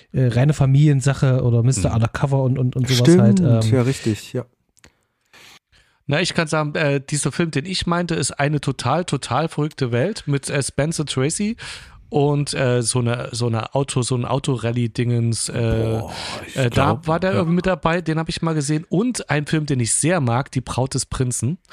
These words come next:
Speaker 2: Mm,
Speaker 3: Ähm,
Speaker 2: stimmt.
Speaker 1: Ja, ja,
Speaker 3: da
Speaker 1: ja,
Speaker 3: spielt
Speaker 1: ja,
Speaker 3: er den
Speaker 1: genau.
Speaker 3: Großvater, der da die Geschichte erzählt. Äh,
Speaker 1: Genau.
Speaker 2: Ich glaub aber auch bei diesem Autorennenfilm kriege ich langsam Bilder. Ich meine, den habe ich in jungen Jahren auch irgendwann mal gesehen, aber das ist
Speaker 1: Mhm.
Speaker 2: immele lange her.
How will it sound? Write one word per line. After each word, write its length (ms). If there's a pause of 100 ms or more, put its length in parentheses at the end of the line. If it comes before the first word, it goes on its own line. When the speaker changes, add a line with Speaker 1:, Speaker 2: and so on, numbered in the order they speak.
(120)
Speaker 2:
Mm, 60 (240)
Speaker 3:
Ähm, 240
Speaker 2:
stimmt. 380 (260)
Speaker 1:
Ja, 160 (120)
ja, 140
Speaker 3:
da 120
Speaker 1:
ja, 180
Speaker 3:
spielt 180
Speaker 1:
ja, 60
Speaker 3:
er 80
den 140
Speaker 1:
genau. 100
Speaker 3:
Großvater, 720
der 160
da 120
die 100
Geschichte 420
erzählt. 640
Äh, 380 (800)
Speaker 1:
Genau. 180
Speaker 2:
Ich 80
glaub 180
aber 160
auch 60
bei 120
diesem 200
Autorennenfilm 720
kriege 180
ich 100
langsam 360
Bilder. 260
Ich 100
meine, 200
den 80
habe 100
ich 100
in 80
jungen 200
Jahren 240
auch 180
irgendwann 320
mal 160
gesehen, 300
aber 100
das 160
ist 220
Speaker 1:
Mhm. 60
Speaker 2:
immele 380
lange 260
her. 360